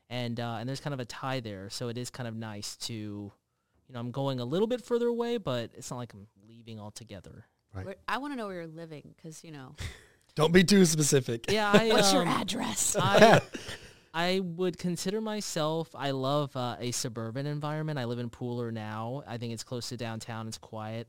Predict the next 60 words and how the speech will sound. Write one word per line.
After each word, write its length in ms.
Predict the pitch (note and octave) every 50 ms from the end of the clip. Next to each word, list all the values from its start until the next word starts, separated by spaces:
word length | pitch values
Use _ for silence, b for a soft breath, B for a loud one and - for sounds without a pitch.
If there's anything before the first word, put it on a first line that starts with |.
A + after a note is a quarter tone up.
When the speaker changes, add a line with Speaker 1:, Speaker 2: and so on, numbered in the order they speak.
| _
Speaker 1:
Love 260 | - G#2+ A2 A2 A2 B2
it. 180 | C#3 D3+ - _ _ _ _ _ _ _ -
Um, 440 | B2+ B2 B2 A#2+ A2+ A2+ A2+ A2+ A#2
but 280 | C3 C3 B2+ B2 - _ _ _
in 280 | C3 C3 B2+ B2 A#2 A2+
this 280 | C#3 D3+ E3 D#3 - _
instance, 680 | - C3+ C3+ C3 - - - C3 B2 A#2+ A#2+ - - - _ _ _
I 120 | B2 B2+
chose 320 | B2 - - C3+ B2 A#2+ -
to 60 | B2
live 180 | A#2+ A#2+ A#2+ A#2
closer 340 | - C3+ B2+ - - B2+ A#2
to, 120 | A2+ A2
to 240 | - - - B2+ A#2+
the 80 | G#2+
station, 560 | G#2+ - - G3 G#3+ G#3+ - - E3 D3 C#3+ C3+
which 160 | B2+ B2 -
happens 360 | B2+ A#2 A#2 - A#2+ A2+ -
to 80 | - A2+
be 100 | A#2 A2
in 100 | G#2 G2+
Midtown. 520 | G#2 A#2 B2 - - - E3+ E3+ E3+ E3+ D#3
So 60 | - -
I'm 60 | -
gonna 60 | A2+
be 60 | G#2+
living 280 | G#2+ A2 G#2 G2+ G#2 G#2
in 240 | G2+ G2 F#2 F2+ F#2+ - _ _ _ _
the 60 | G#2
Midtown 440 | G#2 G#2 G2 F#2+ _ _ F#2 F#2 F2+
area, 360 | D#2+ D#2+ E2+ E2 - - - _ b b b b b b
which 180 | G#3 A#3 A3+
is 100 | B3 G#3+
really 200 | G#3 A#3+ A3+ F3+
a 40 | D#3+
huge 280 | - - E3+ D#3 C3 C#3
area. 260 | C3 A#2 A2+ A2+ C3
Speaker 3:
It 40 | E3
Speaker 1:
Everyone 400 | D#3+ D#3+ E3+ D3+ C#3 C#3 C#3 C3+
Speaker 3:
is. 60 | C3+
Speaker 1:
lives 220 | C3+ C3 A#2+ A#2
in 100 | B2 A2+
Midtown. 460 | A2+ A2+ G#2 - - A2+ G2+ F#2+ G#2 - -
But, 160 | C3+ C3 B2
Speaker 3:
Which 100 | B2+ B2+
Speaker 1:
um, 100 | B2 A#2+
Speaker 3:
Peachtree 500 | A#2 - A3 - - - - A#3+ G#3 G3+
Street 340 | G3 - - G#3+ F3+ E3 -
do 80 | E3
you 80 | D#3+ D#3+
live 160 | D#3 D3+ C#3+
on? 240 | C#3 C3 C3 C3+ C#3
Northeast, 560 | - F3 F#3+ F#3 F#3 F3+ - F#3+ F3+ F3+ -
southeast, 720 | - G3 F3 E3+ F3 F3 _ - F#3 F3+ F3 E3+ D#3+ - -
west? 80 | D#3+ D#3+
Speaker 2:
We 40 | F3
don't 140 | F3 D#3 B2
have 100 | A#2+ A2+
to 120 | -
Speaker 1:
I 20 | A#2